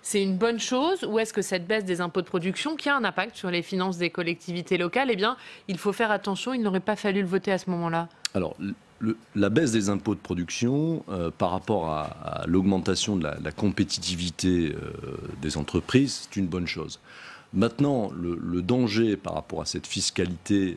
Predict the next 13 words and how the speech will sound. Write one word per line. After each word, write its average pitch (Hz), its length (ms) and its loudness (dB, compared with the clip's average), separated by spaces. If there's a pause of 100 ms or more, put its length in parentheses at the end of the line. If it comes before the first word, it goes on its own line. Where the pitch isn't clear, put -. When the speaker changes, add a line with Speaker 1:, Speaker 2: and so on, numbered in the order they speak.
(120)
Speaker 2:
euh, 78 120 -8 (280)
qui 87 240 4
est, 82 40 2
euh, 73 220 -2 (260)
en - 40 -8
fait, - 200 0 (360)
qui - 120 0
prive 117 440 2 (400)
les 90 120 0
collectivités, 92 880 0
euh, 80 120 2
locales 85 460 0
de, 76 120 -8